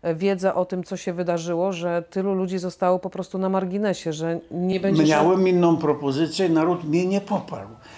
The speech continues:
Speaker 2: Ja miałam propozycję, e, po Balcerowiczu, tym, który musiał to pozamykać, szedł drugi Balcerowicz, patrzył, jakie są pieniądze unijne, jakie mamy w budżecie pieniądze i patrzył, co z tego zrobić. Ja, jeśli chodzi o rolnictwo, to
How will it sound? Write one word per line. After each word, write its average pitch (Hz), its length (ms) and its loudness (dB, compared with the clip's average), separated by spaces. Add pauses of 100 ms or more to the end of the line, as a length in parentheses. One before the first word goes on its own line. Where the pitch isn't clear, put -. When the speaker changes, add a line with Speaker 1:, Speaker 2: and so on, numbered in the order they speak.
(140)
Speaker 2:
Ja 147 160 -2
miałam 185 280 0
propozycję, 165 800 -4 (520)
e, 135 80 -6
po 170 160 -2
Balcerowiczu, 165 720 -2
tym, 160 240 2
który 151 240 0
musiał 147 440 2
to - 120 -10
pozamykać, 143 800 -6 (140)
szedł 139 300 -4
drugi 170 340 0
Balcerowicz, 180 720 -2 (200)
patrzył, 160 420 -4 (260)
jakie 185 280 -4
są 180 200 -6
pieniądze 165 480 -4
unijne, 156 520 0 (160)
jakie 175 280 -2
mamy 165 260 -2
w 147 80 -6
budżecie 151 420 -2
pieniądze 165 540 -2 (240)
i 147 80 -12
patrzył, 175 300 -2
co 202 320 -4
z - 100 -6
tego 117 280 -2
zrobić. 147 540 -2 (400)
Ja, 143 280 0
jeśli 170 300 -2
chodzi 165 240 0
o 156 60 4
rolnictwo, 175 480 -2
to 156 200 -6